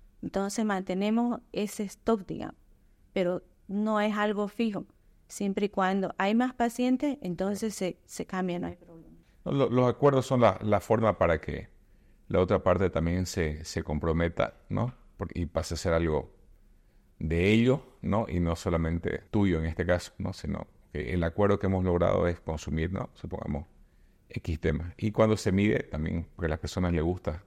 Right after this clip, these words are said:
Speaker 2: cu-, cumplir sus acuerdos. Y cambia, cambia la forma de, de ver, ver de que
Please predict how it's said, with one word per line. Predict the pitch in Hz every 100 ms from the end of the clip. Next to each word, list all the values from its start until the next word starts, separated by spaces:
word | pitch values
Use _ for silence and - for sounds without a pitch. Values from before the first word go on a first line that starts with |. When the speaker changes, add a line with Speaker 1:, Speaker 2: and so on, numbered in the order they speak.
| _
Speaker 2:
cu-, | - -
cumplir | 78 76 85
sus | 82 87
acuerdos. | 85 - - - -
Y | 82
cambia, | 98 95 92 87 82 -
cambia | 95 95 90
la | 82
forma | 80 92 90 82
de, | 73 69 -
de | 82 90
ver, | 92 98 127 104 -
ver | 82 82 -
de | 78 76
que | - 78